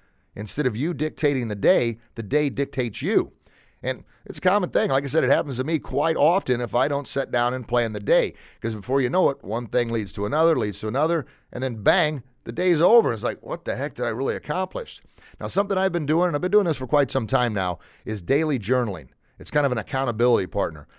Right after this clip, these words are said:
because at the end of the day, I know I'm gonna have to sit down and write out what I accomplished or what I achieved or what I did for the day. And if there's not much to write, I'm a little ashamed of myself. Now, just like anything else, it doesn't happen just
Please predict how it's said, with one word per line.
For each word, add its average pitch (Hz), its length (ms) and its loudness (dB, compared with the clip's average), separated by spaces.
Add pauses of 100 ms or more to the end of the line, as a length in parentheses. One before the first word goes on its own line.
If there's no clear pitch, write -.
(120)
because 104 200 -4
at 95 60 -10
the 127 100 0
end 196 100 2
of 180 60 0
the 156 120 0
day, 151 220 4
I 139 80 0
know 151 140 0
I'm 139 80 0
gonna 135 60 0
have 113 300 -2
to 104 40 -14
sit - 240 -6
down 123 380 0 (280)
and 110 240 0
write 151 240 2
out 117 360 0
what 139 320 2
I 135 120 4
accomplished 127 640 -2
or 101 60 -2
what 127 260 0
I 123 120 2
achieved 139 540 0
or 98 140 0 (180)
what 135 180 4
I 139 160 4
did 120 300 2
for 131 100 -8
the 117 100 -2
day. 107 420 2 (680)
And 120 360 -2
if 107 100 -6
there's 123 200 -4
not 185 180 0
much 175 240 0
to 131 80 0
write, 139 420 2 (280)
I'm - 80 -10
a 202 60 -2
little 131 220 4
ashamed 220 380 0
of 113 60 -2
myself. 95 500 -2 (300)
Now, 107 240 0 (160)
just 180 180 -4
like 165 140 2
anything 139 220 0
else, 113 200 0
it 117 80 -4
doesn't 135 220 0
happen 123 420 -2
just 110 200 -6